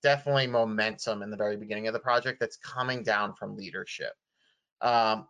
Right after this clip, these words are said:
usually, in my experience, there is absolutely executive sponsorship, uh, for these projects in the very beginning.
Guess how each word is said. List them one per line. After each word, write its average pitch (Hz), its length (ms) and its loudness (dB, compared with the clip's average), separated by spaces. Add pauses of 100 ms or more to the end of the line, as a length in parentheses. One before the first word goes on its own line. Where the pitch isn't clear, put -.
usually, 190 800 4
in 139 80 2
my 131 160 4
experience, 117 580 -2
there 123 180 2
is 135 600 0 (420)
absolutely 120 800 0
executive 113 480 -2
sponsorship, 113 760 -2 (380)
uh, 110 280 4
for 117 200 -2
these 113 180 -6
projects 113 480 0
in 135 120 0
the 123 40 0
very 113 220 6
beginning. 90 380 -10